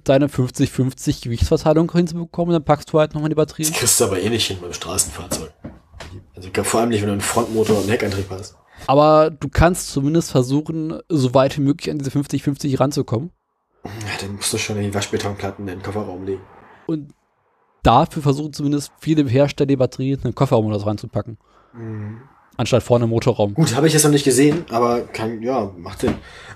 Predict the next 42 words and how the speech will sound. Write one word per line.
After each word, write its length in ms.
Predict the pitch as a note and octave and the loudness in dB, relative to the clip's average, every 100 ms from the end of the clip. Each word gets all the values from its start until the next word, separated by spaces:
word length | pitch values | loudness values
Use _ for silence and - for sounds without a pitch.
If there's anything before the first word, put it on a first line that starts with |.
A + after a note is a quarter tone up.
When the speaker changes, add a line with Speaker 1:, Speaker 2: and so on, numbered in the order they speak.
| - | 0
Speaker 2:
Ähm, 380 | B2+ B2+ B2 A#2+ - _ _ _ _ _ _ _ - | 4 4 2 -6 -14 _ _ _ _ _ _ _ 0
Speaker 1:
Jo. 140 | A2 - - - - - _ _ | 0 0 -14 -20 -20 -20 _ _
Speaker 2:
macht 240 | B2+ A2+ - | -6 -4 0
die 40 | |
Verkabelung 460 | B2 - B2 C3+ A#2+ | 0 2 2 4 0
natürlich 260 | G#2 A2 | 0 0
entsprechend 400 | A2 A2 G#2+ A2 | 0 -2 -4 -4
komplizierter, 500 | A2 G#2+ A2 A#2 A2 | -6 -6 -2 0 0
aber 140 | G#2+ G#2 | 0 -2
ist 160 | - | -2
den 80 | A2 | -4
Leuten 240 | G#2 G#2 | -4 -6
ja 60 | G#2+ | -6
meistens 320 | G#2 G2+ - | -6 -6 -6
egal. 320 | G#2 G#2 G#2+ - _ - | -8 -6 -8 -12 _ -10
Speaker 1:
Jo, 340 | A#2 G#2+ G#2 | -6 -6 -6
du 80 | - | 2
Speaker 2:
Äh, 40 | C#3+ | 4
Speaker 1:
hast 240 | C3+ - | 4 2
ja 100 | C#3 | 0
eh 80 | C#3+ | 4
deine 200 | B2 A2+ | 4 2
paar 180 | A2 G#2 | -2 -4
Kilometer 340 | A#2+ G#2+ A#2 | -4 -2 -4
Kabel 360 | - A2 G2+ B2 | -2 -4 -2 -4
im 120 | A#2+ | -4
Auto 220 | G#2+ A#2+ | -4 -4
drin. 260 | A#2 B2 C3 _ _ _ - | -6 -8 -10 _ _ _ 2
Speaker 2:
Oh 160 | D#3 | 6
ja. 340 | D3 B2 C3 - - - - - | 6 6 2 -4 -18 -20 -20 -20
Gut, 360 | - A3+ F#3 E3+ | 0 2 2 0
ähm, 300 | F#3 F3 E3 | 2 2 2
kommen 240 | - G3 G3 | -4 -2 2
wir 100 | F#3 - | 0 0
zu 80 | - | -2
anderen 220 | G#3+ D3 | 0 0
lustigen 400 | B2+ B2+ - B2 | -2 -4 -6 -6
Dingen, 240 | A#2 A#2+ C3+ | -4 -6 -4
würde 140 | B2+ | -4
ich 80 | B2+ | 0
sagen. 360 | B2 A#2 G3+ C4 _ | 0 -2 -4 -10 _
Speaker 1:
Genau. 400 | C3 D#3+ E3+ A2+ | -2 4 6 4